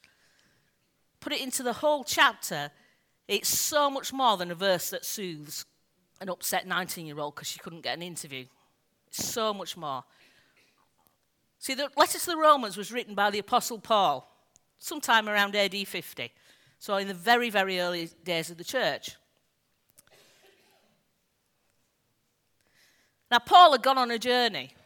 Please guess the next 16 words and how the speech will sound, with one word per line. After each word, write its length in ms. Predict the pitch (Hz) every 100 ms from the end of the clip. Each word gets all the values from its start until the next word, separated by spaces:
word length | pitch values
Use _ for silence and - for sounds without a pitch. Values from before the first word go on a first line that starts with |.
| _ _ _ _ _ _ _ _ _ _ _ _ _ _ _ _ -
as 100 | 214
Saul, 560 | - 226 175 147 131 _ _ _
before 240 | 160 - 170
he 60 |
changed 280 | - 170 160
his 120 | 165
name. 160 | 170 165
He'd 60 | 208
gone 120 | 320
on 140 | 330
a 20 |
journey 320 | 277 214 156 156
to 120 | -
persecute 580 | - 170 - - 175 -
the 60 |
church. 520 | - 285 160 120 -